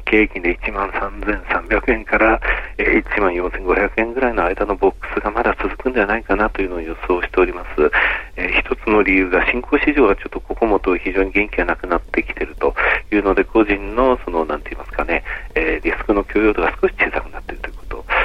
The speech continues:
それから信用の残高は相変わらず多い。それからドル円につきましてもね、あの、投機筋のドル買いのポジションというのはまだ八万枚ぐらいありますんでね、アメリカの方で、えー、こちらの手締まい圧力というのもありますので、まあ、百円をもう一回抜けて、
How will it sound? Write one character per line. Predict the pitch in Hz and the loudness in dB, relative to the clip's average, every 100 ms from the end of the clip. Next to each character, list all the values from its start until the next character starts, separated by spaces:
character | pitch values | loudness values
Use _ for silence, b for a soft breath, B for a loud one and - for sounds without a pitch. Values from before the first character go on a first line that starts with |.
| B | B
そ | - | -4
れ | |
か | - 95 | 2 2
ら | - | 2
信 | 107 | -2
用 | 104 101 | -2 -2
の | 98 | -2
残 | 107 101 | -2 -2
高 | 101 113 | -4 0
は | 123 | 2
相 | 104 - | 2 2
変 | 147 | -2
わ | 139 | -4
ら | |
ず | - - - | -8 -14 -14
多 | - | -12
い。 | - - - - | -12 -14 -16 -8
そ | - | -2
れ | |
か | 107 113 | 2 4
ら | - | 4
ド | 98 | 2
ル | 107 | 0
円 | - | -2
に | 131 | -6
つ | 120 | -4
き | - | -2
ま | 131 | -2
し | - | -2
て | 78 | -8
も | 78 | -2
ね、 | 95 - B B - | -2 -2 B B -8
あ | |
の、 | 95 92 | -2 -2
投 | - 104 | 2 2
機 | 92 107 | 2 -2
筋 | 101 - 92 | -4 -6 -2
の | 104 110 101 | 2 4 2
ド | - | 0
ル | 90 87 | -4 0
買 | 90 | 0
い | 87 | 0
の | 85 | -6
ポ | - | -8
ジ | - | -6
シ | - | -4
ョ | - - | -4 -6
ン | - - | -10 -14
と | - | -8
い | 92 | -2
う | |
の | |
は | 87 | 0
ま | 101 | 2
だ | - | 2
八 | 131 - | 0 0
万 | 107 113 | 0 0
枚 | 123 | 0
ぐ | 131 | 2
ら | 139 117 | 4 6
い | 85 | 4
あ | - | 0
り | 87 | -4
ま | 92 | -6
す | - | -8
ん | - | -10
で | 80 | -10
ね、 | 80 90 - - | -10 -14 -16 -12
ア | 85 | -12
メ | 82 | -10
リ | |
カ | 80 80 | -8 -8
の | |
方 | - 82 | -10 -16
で、 | 80 78 B B - | -6 -6 B B -4
え | 98 | -2
ー、 | |
こ | 98 | -2
ち | - | 0
ら | 98 | 0
の | 92 | 2
手 | 85 | 0
締 | 90 | 0
ま | 92 | 0
い | 90 | 0
圧 | - | 0
力 | 87 - | -6 -4
と | 87 | -8
い | |
う | |
の | 85 | -4
も | 85 | -2
あ | |
り | 82 | -2
ま | 92 92 | -2 -4
す | - | -6
の | 87 | 0
で、 | 101 104 B B - | 4 4 B B -2
ま | 104 | 0
あ、 | |
百 | 95 98 - | 2 0 0
円 | 120 120 | 0 0
を | |
も | 113 | -4
う | 117 | -6
一 | |
回 | - 123 | -2 -2
抜 | 120 117 | -2 0
け | 123 | 0
て、 | - 123 | 4 2